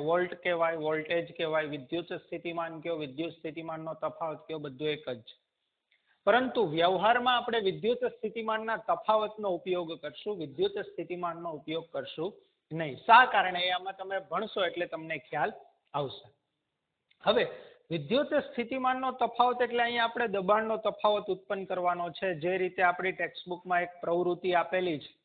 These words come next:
કે ભાઈ પાણી હોય તો પાણીની નળી આપણે આવી રીતે પકડીએ તો પાણી એક પણ બાજુ જશે નહીં, પરંતુ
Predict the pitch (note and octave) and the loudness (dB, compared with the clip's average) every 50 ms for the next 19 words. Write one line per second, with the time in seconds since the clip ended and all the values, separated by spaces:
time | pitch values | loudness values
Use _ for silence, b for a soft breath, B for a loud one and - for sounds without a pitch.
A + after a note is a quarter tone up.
0 | _ _ _ _ _ _ _ _ _ _ _ _ _ _ - E3+ E3+ E3+ E3+ E3 | _ _ _ _ _ _ _ _ _ _ _ _ _ _ 4 6 8 8 8 6
1 | - E3+ F3 E3+ E3+ - E3 E3+ F3+ F#3 F#3 E3+ E3 F#3+ F#3+ F3+ D#3+ - D#3+ D3 | 6 4 2 2 4 2 2 4 4 4 2 4 6 6 6 6 6 4 0 2
2 | - D#3+ E3 F3 F3+ F3 F3 F3 E3 D#3+ E3 F3 F3+ F3+ F3 E3+ E3 E3+ F3+ E3+ | 2 0 2 0 -2 -2 -2 -2 0 0 2 4 6 6 6 6 4 4 4 4
3 | E3+ E3+ F3 F#3 F3 F3 D#3+ - F3+ E3 - F#3+ F3+ G#3 G3+ E3+ E3 D#3 D3+ - | 4 4 4 2 2 0 0 -2 -4 -2 -2 0 2 2 2 2 2 0 -2 -2
4 | D3+ C#3+ - D#3 D#3 E3 F3 F3 F3 F3 F3 _ _ _ _ _ _ - E3+ F3+ | -6 -4 -2 -2 -2 -2 -2 -4 -4 -6 -8 _ _ _ _ _ _ 2 2 2
5 | F3+ - - F#3+ F#3+ F#3 F3 F3 E3+ E3 D#3+ F#3 E3 C3+ D3+ D#3+ D#3+ D#3+ G3+ F#3 | 2 2 -2 0 2 6 6 6 6 6 6 2 2 2 2 0 2 2 2 2
6 | F#3 F#3+ F#3+ F3 F#3 F3 D#3+ E3 E3 D#3+ D#3+ | 2 2 0 0 2 2 0 0 0 -4 -4